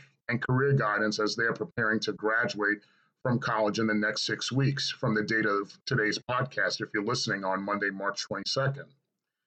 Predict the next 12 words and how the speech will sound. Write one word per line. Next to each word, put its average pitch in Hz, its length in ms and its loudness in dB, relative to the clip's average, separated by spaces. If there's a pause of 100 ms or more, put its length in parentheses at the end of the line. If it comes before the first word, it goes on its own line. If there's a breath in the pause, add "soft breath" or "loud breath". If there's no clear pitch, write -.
(280)
But 147 120 2
be-, 156 260 2
but 170 160 2
before 196 300 4
we 220 100 2
get 156 160 2
to 143 80 0
that 135 180 2
session 131 300 0
with 113 120 -2
the 107 60 -4
student, 110 480 0